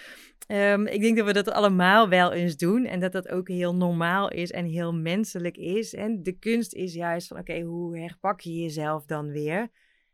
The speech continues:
En dat heb ik gedaan in dat voorbeeld bijvoorbeeld door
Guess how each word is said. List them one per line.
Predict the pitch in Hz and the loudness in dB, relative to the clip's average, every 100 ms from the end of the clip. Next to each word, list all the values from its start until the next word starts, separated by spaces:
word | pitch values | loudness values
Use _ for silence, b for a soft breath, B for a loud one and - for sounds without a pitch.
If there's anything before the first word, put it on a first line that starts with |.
| - | -12
En | 165 | -4
dat | 180 | -2
heb | 185 196 | -2 -2
ik | 190 185 | -4 -4
gedaan | - 185 175 | -4 -2 -2
in | 180 190 | -2 -2
dat | 180 185 | -2 -2
voorbeeld | - 196 233 208 180 | -2 0 4 2 2
bijvoorbeeld | 180 160 170 185 208 | -4 -4 -4 -2 -2
door | 175 180 175 | 0 0 -2